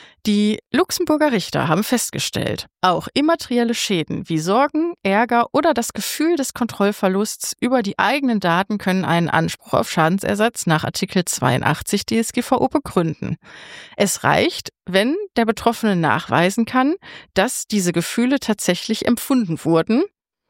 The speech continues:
Also ein materieller Schaden ist nicht erforderlich. Damit senkt jetzt der E U G H die Hürden für Betroffenen, eben Schadensersatz einzuklagen.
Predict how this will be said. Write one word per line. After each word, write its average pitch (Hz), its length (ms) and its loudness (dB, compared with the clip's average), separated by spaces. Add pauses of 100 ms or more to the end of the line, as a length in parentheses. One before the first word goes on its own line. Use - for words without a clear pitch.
(180)
Also 190 380 0
ein 165 180 0
materieller 208 420 2
Schaden 226 320 -2
ist - 220 -8
nicht - 180 -4
erforderlich. - 680 -2 (760)
Damit 269 300 0
senkt 269 300 0 (120)
jetzt - 460 -2
der 170 200 2
E 180 100 4
U - 20 -4
G 165 180 -2
H 175 380 4
die 185 180 -6
Hürden 180 260 0
für - 220 -2
Betroffenen, - 640 -2
eben 175 260 -2
Schadensersatz 190 800 -2
einzuklagen. - 840 -4